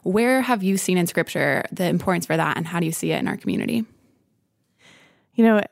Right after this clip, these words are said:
Speaker 2: I was just thinking about how when you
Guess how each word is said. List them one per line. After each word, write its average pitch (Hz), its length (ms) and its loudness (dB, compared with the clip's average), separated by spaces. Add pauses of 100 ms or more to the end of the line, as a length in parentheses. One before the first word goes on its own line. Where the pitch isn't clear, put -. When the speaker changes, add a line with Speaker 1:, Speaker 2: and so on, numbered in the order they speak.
(160)
Speaker 2:
I 190 180 2
was 190 160 4
just 208 240 -2
thinking 180 360 0
about 160 240 2
how 160 460 0 (120)
when 180 300 2
you 156 380 2